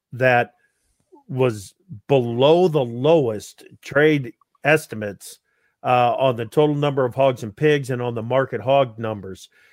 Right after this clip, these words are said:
Not only that, but there were revisions, down-, downward revisions to previous H and P numbers.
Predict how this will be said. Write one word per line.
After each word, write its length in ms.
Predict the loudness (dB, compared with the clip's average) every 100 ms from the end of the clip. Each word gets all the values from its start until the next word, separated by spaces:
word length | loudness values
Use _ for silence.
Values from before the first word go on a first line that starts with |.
| _ _
Not 280 | -2 2 4
only 300 | 2 2 0
that, 420 | 4 4 4 2 -6 _
but 160 | -6 0
there 160 | 0
were 180 | 2 -2
revisions, 760 | -4 -6 -4 -4 -4 -6 -12
down-, 360 | -4 -4 -4 -8 _
downward 420 | -2 0 -2 -4
revisions 640 | -6 -4 0 0 -2 -12 -6
to 120 | -6
previous 800 | -6 -6 -2 -2 -2 -4 -4 -8 -4
H 240 | -4 -4
and 120 | -10
P 180 | -8 -6
numbers. 500 | -6 -6 -8 -14 -16